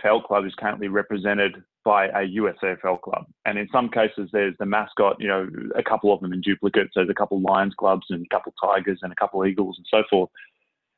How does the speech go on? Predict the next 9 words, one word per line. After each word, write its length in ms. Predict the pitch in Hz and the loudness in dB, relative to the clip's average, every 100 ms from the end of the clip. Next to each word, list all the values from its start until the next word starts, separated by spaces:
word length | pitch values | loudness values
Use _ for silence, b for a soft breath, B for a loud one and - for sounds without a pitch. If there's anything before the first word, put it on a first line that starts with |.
| - | -2
And 160 | 117 | 2
I 120 | 113 113 - | 2 2 2
thought 180 | 156 151 | 2 2
to 60 | |
myself, 300 | 123 117 107 | 0 2 2
if 120 | 117 117 | 2 2
I 120 | 110 | 2
were 400 | 104 123 135 143 143 | 2 2 2 0 -4
to 320 | 123 113 107 | -2 0 0